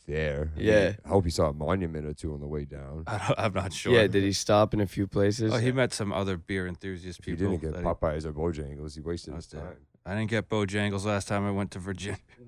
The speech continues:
Speaker 2: <laughs> That's fucking insane.
Speaker 3: Bojangles has caused a huge rift in my family.
Speaker 2: Bojangles?
Speaker 3: Yeah, it's all about that Bojangles.
Speaker 1: Freedom.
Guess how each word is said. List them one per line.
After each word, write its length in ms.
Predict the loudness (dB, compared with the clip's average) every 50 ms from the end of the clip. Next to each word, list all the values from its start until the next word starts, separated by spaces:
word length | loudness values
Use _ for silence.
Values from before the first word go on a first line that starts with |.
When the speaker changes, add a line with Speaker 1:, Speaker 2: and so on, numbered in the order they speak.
| -20 -20 -18 -16 -12
Speaker 2:
<laughs> 140 | -12 -8 -6 -6 -4 -4 -2 0 0 -2 -2 -4 -10 -16 -18 -20 _ _ _ _ _ _ _ _ -20 -20 -20 -20 -20 _ _ _ _ _ _ _ -8
That's 140 | -6 -6 -4
fucking 320 | 2 2 2 4 4 2 2
insane. 560 | 2 0 0 0 0 2 2 2 2 -2 -4
Speaker 3:
Bojangles 540 | -4 -4 -2 -2 0 0 0 0 0 -2 -4
has 120 | -4 -6
caused 280 | -4 -2 -2 -2 -2 -2
a 40 | -6
huge 220 | -6 -4 -6 -6 -4
rift 340 | -4 -4 -4 -4 -4 -6
in 60 | -6 -4
my 140 | -4 -6
family. 500 | -6 -6 -6 -6 -4 -4 -4 -6 -6 -8 -10 _ _ _ _ _ _ _ _ -4
Speaker 2:
Bojangles? 640 | 0 2 2 4 4 4 4 4 4 2 0 0 -6 -10 -10
Speaker 3:
Yeah, 120 | -8 -8 -6
it's 80 | -6
all 140 | -4 -4 -6
about 240 | -6 -6 -8 -8 -8
that 160 | -10 -12 -10
Bojangles. 720 | -10 -10 -10 -10 -10 -12 -12 -12 -14 -14 -16 -18 -18 -20 -20 _ _ _
Speaker 1:
Freedom. 260 | -20 -16 -16 -16 -18